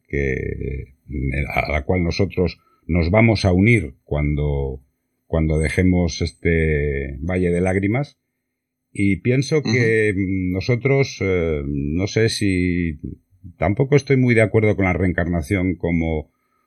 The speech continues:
Speaker 1: como dicen los budistas, que según tus obras te podrás, eh, reencarnar en una persona o en un animal o, no.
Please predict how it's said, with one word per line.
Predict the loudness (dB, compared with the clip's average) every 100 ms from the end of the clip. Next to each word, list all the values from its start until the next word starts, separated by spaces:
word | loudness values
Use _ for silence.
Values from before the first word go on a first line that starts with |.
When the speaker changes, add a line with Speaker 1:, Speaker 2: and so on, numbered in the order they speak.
| _
Speaker 1:
como | 0 2 2
dicen | 0 2 2
los | 2
budistas, | 2 2 0 -2 -2 -2
que | -2 -2 -4 _ _ _ _ _
según | -12 -2 2 2 2
tus | 2 2
obras | 2 4 2 -2 -4
te | 0 0 0 -2
podrás, | -4 -6 -2 0 0 -2 -2
eh, | -2 0
reencarnar | 0 0 0 0 0 2 2 0
en | 0
una | 0 -2 -2
persona | -2 0 2 2 0
o | 0
en | 2
un | 2
animal | 4 4 4 4 2 0
o, | -2 -2 -6 _ _
no. | -6